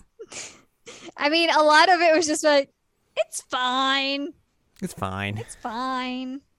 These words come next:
Speaker 1: Until our, our comment block at the bottom. Which I basically was like, "Neon looks terrible. Please fix that."
Speaker 2: <laughs>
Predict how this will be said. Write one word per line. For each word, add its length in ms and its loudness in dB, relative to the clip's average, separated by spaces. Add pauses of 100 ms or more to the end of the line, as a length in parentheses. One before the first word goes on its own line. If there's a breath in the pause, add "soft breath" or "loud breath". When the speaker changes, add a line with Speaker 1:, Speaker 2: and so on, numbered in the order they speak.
(340)
Speaker 1:
Until 300 -10
our, 480 -10
our 220 -16
comment 480 -12
block 260 -12
at 80 -8
the 80 -12
bottom. 440 -6 (2750)
Which 460 -12 (520)
I 120 -2
basically 340 -6
was 80 -8
like, 180 -8 (1120)
"Neon 440 -4
looks 200 -12
terrible. 400 -8
Please 260 -12
fix 240 -12
that." 340 -2 (460)
Speaker 2:
<laughs> 320 -8